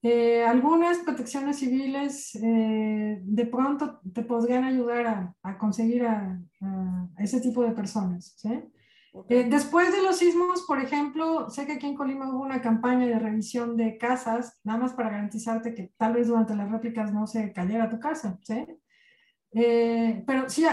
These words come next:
Speaker 1: sí, sí tienen ese contacto ellos con, con los expertos, que son ingenieros civiles, porque, pues, están
Speaker 2: Sí.
Speaker 1: relacionados con la construcción, ¿no? Yo ahí sí, pues, eh, no te puedo decir, "A tu casa se te va a caer o no", eso,
Speaker 2: No, no,
Speaker 1: eso
Speaker 2: no.
Speaker 1: ya no entra en el... En,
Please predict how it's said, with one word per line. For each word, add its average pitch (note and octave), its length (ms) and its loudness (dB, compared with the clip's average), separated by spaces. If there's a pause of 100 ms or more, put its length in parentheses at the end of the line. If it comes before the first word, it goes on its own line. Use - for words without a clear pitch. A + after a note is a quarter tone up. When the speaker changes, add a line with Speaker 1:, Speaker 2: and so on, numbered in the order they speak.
Speaker 1:
sí, E4 520 6
sí E4+ 180 2
tienen F4+ 260 2
ese E4+ 200 0
contacto C4+ 480 -2
ellos C4 300 -4
con, A3 320 0
con A3 160 0
los G#3+ 140 -4
expertos, A#3+ 760 -2
que G3 100 -8
son C4 400 -2
ingenieros A3+ 360 0
civiles, C#4+ 360 -2
porque, F#3 280 -16
pues, - 520 -20
están G#3+ 220 -6
Speaker 2:
Sí. A3+ 80 -2
Speaker 1:
relacionados G#3+ 500 -2
con A3 160 0
la G3 80 -4
construcción, A3 680 -4
¿no? G#3+ 360 -6 (500)
Yo B3+ 240 4
ahí C#4+ 320 6
sí, D#4+ 320 0
pues, G#3 460 -6
eh, G3 480 -4
no G3 440 0
te A#3+ 100 -4
puedo C4 140 0
decir, C4+ 180 0
"A C4+ 100 0
tu B3 100 -4
casa B3 200 0
se A#3+ 80 -6
te A#3 80 -4
va A#3 60 0
a A#3 60 -2
caer A#3 180 -2
o A#3 60 0
no", A#3 220 0
eso, A#3+ 180 -4
Speaker 2:
No, - 140 0
no, A#3+ 100 0
Speaker 1:
eso A#3+ 80 0
Speaker 2:
no. A3+ 80 -2
Speaker 1:
ya A#3+ 120 0
no A#3+ 220 0
entra B3 280 -2
en A#3+ 100 0
el... G#3+ 200 -2
En, G3+ 380 -6